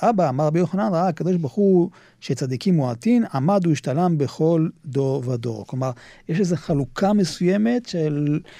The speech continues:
בכל דור ודור יש את הצדיק, אבל אני חושב שכדאי להוסיף שהצדיק המתאים לאותו דור?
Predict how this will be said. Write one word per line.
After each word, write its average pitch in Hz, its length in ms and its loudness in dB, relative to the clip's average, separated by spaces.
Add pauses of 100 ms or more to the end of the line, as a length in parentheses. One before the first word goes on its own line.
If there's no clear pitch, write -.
(320)
בכל 269 220 4
דור 247 140 6
ודור 233 200 6
יש 190 60 2
את - 80 -6
הצדיק, 185 800 2 (220)
אבל 170 300 2
אני 180 200 2
חושב 208 200 -2
שכדאי 160 480 -2
להוסיף 185 640 0
שהצדיק - 1300 -4
המתאים 156 460 0
לאותו 143 280 0
דור? 214 280 2